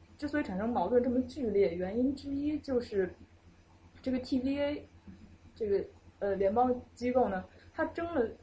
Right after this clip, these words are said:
建大坝需要两倍的地，它希望把剩下这一部分地在大坝周围开发成娱乐和这个商业住宅区。那么当地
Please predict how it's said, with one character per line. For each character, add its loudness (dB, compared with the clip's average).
建 -2
大 2
坝 2
需 -6
要 2
两 -4
倍 0
的 -2
地， -10
它 -2
希 -6
望 2
把 0
剩 -2
下 4
这 0
一 0
部 -10
分 -6
地 -10
在 6
大 6
坝 6
周 2
围 2
开 0
发 4
成 -6
娱 -6
乐 2
和 0
这 0
个 -4
商 0
业 0
住 -8
宅 2
区。 -4
那 -2
么 6
当 2
地 0